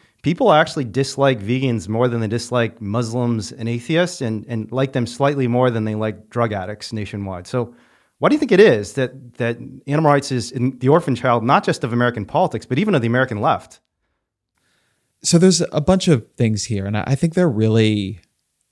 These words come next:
Speaker 2: I don't know, I think this is a re-, a really interesting and rich space.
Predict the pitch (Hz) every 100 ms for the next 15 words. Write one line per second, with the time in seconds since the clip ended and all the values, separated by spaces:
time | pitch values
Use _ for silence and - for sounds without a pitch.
0 | _ - 117 98 90 110 139 139 123 107
1 | 101 95 113 104 110 110 104 - 110 117
2 | 101 104 98 98 95 - 95 - - -
3 | _ - - 104 110 - - -